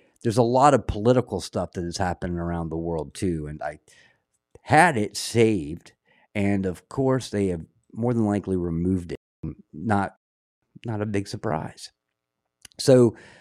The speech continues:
um, then this thing right here, I'm gonna go real quick back into the whole burgers. Guys, I know burgers sound awesome.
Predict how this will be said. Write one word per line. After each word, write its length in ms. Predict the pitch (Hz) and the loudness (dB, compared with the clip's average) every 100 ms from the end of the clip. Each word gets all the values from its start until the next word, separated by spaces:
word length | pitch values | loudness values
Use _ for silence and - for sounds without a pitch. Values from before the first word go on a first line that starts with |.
| _ _ - | _ _ 2
um, 420 | 131 120 113 - _ _ _ _ _ | 6 6 4 -2 _ _ _ _ _
then 340 | 127 180 196 156 | 4 4 4 2
this 160 | 135 | 0
thing 220 | 127 160 | 4 4
right 240 | 160 143 117 | 6 6 4
here, 140 | 131 | 2
I'm 80 | 139 | 4
gonna 120 | 127 | 2
go 160 | 117 113 | 2 2
real 220 | 104 117 | 4 2
quick 260 | 117 113 107 | 2 0 2
back 280 | 110 104 | 0 0
into 200 | 107 95 | -2 -2
the 120 | 95 92 | -2 0
whole 360 | 107 92 90 _ _ _ - | 2 2 0 _ _ _ -14
burgers. 720 | 110 92 113 117 95 67 - | -6 2 6 6 2 -6 -6
Guys, 320 | 107 101 95 - - - | -2 0 -2 -8 -20 -8
I 260 | 123 151 165 | 2 6 6
know 40 | 147 _ _ _ _ _ _ | 4 _ _ _ _ _ _
burgers 200 | - 123 | -6 -4
sound 320 | - 107 110 98 | -4 -4 -4 -6
awesome. 420 | 76 76 - - | -4 -4 -6 -14